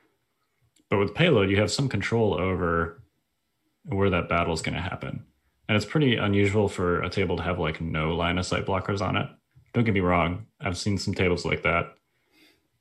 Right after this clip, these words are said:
And if that happens, you're just, you're in trouble anyway. But usually there's gonna be some somewhere.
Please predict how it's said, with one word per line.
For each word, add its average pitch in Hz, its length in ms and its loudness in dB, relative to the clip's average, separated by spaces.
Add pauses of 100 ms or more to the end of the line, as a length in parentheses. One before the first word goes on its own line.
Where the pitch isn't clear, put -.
And 110 100 2
if 101 60 2
that 104 140 6
happens, 104 360 4
you're 95 100 4
just, - 380 -2 (680)
you're 101 200 0 (240)
in 101 100 2
trouble 90 320 2
anyway. 87 400 0 (560)
But 113 300 4
usually 123 320 6
there's 101 180 4
gonna 101 160 4
be 87 140 2
some 90 460 0 (340)
somewhere. - 800 -2